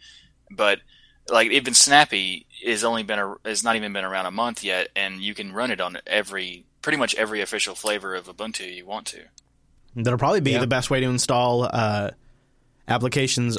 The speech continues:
Speaker 2: on Mint eighteen, because it's going to be, the best thing about Mint eighteen is it'll be based on sixteen oh four.
Speaker 3: Yeah.
Speaker 2: And I think they'll probably, they'll probably iron out some of the rough edges that, uh, Noah was going on about again this week on
Speaker 3: Yeah,
Speaker 2: Last.
Speaker 3: pretty soon we're just not gonna have anything to complain about.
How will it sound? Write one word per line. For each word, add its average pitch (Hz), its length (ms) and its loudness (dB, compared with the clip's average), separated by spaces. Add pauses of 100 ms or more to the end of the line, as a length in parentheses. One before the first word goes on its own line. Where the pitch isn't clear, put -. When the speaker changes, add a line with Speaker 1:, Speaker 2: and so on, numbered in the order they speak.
Speaker 2:
on 127 340 2
Mint 151 200 0
eighteen, 143 440 2
because 120 240 0
it's 143 140 0
going 135 220 0
to 117 80 0
be, 104 80 -2
the 117 100 0
best 190 260 0
thing 214 120 2
about 151 180 2
Mint 139 160 0
eighteen 120 320 0
is 104 100 -2
it'll 110 80 2
be 107 120 0
based 120 260 0
on 101 140 -2
sixteen 110 340 -2
oh 98 80 -2
four. 80 260 -2 (380)
Speaker 3:
Yeah. 107 460 -8 (240)
Speaker 2:
And 117 420 0 (100)
I 131 100 2
think 165 340 -2 (480)
they'll 117 400 -4
probably, 151 260 2 (220)
they'll 123 120 0
probably 156 280 0
iron 135 220 2
out 120 100 -2
some 127 120 0
of 110 60 0
the 104 80 2
rough 110 220 2
edges 104 420 -2 (540)
that, 98 240 0
uh, 95 220 -2 (260)
Noah 117 260 2
was 104 140 -4
going 107 200 -2
on 104 140 -4
about 101 220 -6
again 107 240 -4
this 101 160 -8
week - 160 -6
on - 140 -6
Speaker 3:
Yeah, 104 80 -6
Speaker 2:
Last. 135 180 -4
Speaker 3:
pretty 151 160 -6
soon 107 260 -6
we're 101 80 -10
just 101 220 -16
not 101 160 -10
gonna 101 100 -16
have 107 100 -8
anything 117 260 -6
to 117 60 -10
complain 120 280 -10
about. 110 260 -10